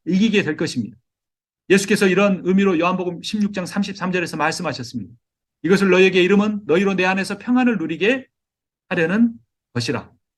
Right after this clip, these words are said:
세상에서는 너희가 환난을 당하나 담대하라. 내가 세상을 이기었노라." 하시니라.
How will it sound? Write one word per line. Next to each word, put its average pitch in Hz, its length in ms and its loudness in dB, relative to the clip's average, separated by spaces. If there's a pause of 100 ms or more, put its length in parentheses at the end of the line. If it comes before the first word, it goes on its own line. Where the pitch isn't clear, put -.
(120)
세상에서는 190 580 0
너희가 180 340 2
환난을 214 460 0
당하나 185 520 -2
담대하라. 147 520 -4 (480)
내가 131 460 -4 (260)
세상을 170 640 -2 (240)
이기었노라." 135 640 -4
하시니라. - 460 -12